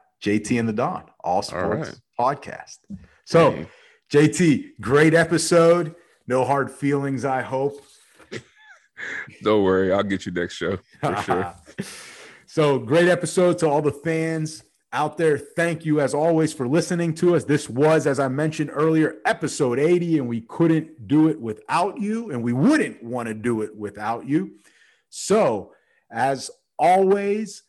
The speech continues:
Speaker 1: please remember to subscribe to us. We can be found on Apple Podcasts, Google Podcasts, Spotify, Stitcher, and whatever platform you listen to all of your other favorite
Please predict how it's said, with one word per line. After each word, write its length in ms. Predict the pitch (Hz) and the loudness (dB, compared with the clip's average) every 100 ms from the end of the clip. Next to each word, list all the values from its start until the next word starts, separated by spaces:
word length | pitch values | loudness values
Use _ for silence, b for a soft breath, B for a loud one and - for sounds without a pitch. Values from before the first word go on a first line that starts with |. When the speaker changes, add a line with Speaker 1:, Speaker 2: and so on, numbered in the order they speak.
| _ _ _ _ | _ _ _ _
Speaker 1:
please 380 | _ 139 151 127 | _ -2 0 0
remember 480 | 135 131 165 156 139 | -2 0 -2 -2 -4
to 300 | - 180 156 | -6 -8 -8
subscribe 920 | - 107 - - - 139 151 147 143 | -10 -14 -14 -16 -8 -4 -2 -4 -6
to 260 | - 247 180 | -2 -2 0
us. 200 | 98 - | -4 -10
We 120 | 107 | -12
can 160 | 107 110 | -10 -10
be 100 | 110 | -10
found 480 | - 120 120 117 110 | -10 -10 -8 -10 -10
on 500 | 143 175 113 90 80 _ _ _ _ | -6 -6 -6 -10 -16 _ _ _ _
Apple 300 | 151 180 127 | -6 -6 -8
Podcasts, 680 | - 113 113 - 117 110 - | -8 -8 -8 -10 -10 -10 -10
Google 300 | 202 233 104 | -8 -6 -8
Podcasts, 640 | - 95 87 - 101 87 - | -10 -10 -10 -12 -14 -14 -12
Spotify, 520 | 127 151 120 113 92 | -6 -6 -6 -8 -10
Stitcher, 460 | - - 147 - 147 | -10 -10 -10 -8 -10
and 100 | 104 | -8
whatever 300 | 98 131 117 | -6 -4 -6
platform 580 | - 135 - - 127 117 | -4 -4 -4 -10 -10 -8
you 120 | 107 | -8
listen 240 | 113 107 | -8 -10
to 80 | 95 | -12
all 260 | - 110 110 | -8 -6 -6
of 100 | 95 | -8
your 200 | 98 - - | -12 -12 -6
other 460 | 240 151 87 - _ _ _ _ | -4 -4 -12 -18 _ _ _ _
favorite 380 | 139 135 120 | -2 -2 -4